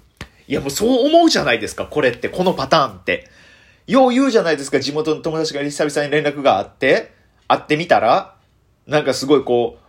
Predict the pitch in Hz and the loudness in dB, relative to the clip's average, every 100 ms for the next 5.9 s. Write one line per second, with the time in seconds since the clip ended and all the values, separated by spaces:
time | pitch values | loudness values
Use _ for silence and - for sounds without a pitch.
0 | - 131 131 135 135 131 156 143 143 143 | -16 -6 -4 -2 -2 -2 -2 0 -2 -2
1 | _ - 120 120 156 117 117 - 95 90 | _ -6 -4 -2 -4 -2 -4 -4 -6 -6
2 | - 170 160 156 117 143 139 131 98 90 | -6 -4 -4 -6 -4 2 2 2 -6 -12
3 | - - - _ - 151 160 170 160 160 | -16 -18 -20 _ -12 -2 -2 0 0 0
4 | 139 143 123 104 - 85 - 143 151 147 | -4 -6 -6 -6 -8 -10 -6 -4 0 0
5 | 135 - 123 135 131 76 - - | -2 -6 -6 -6 -8 -12 -14 -20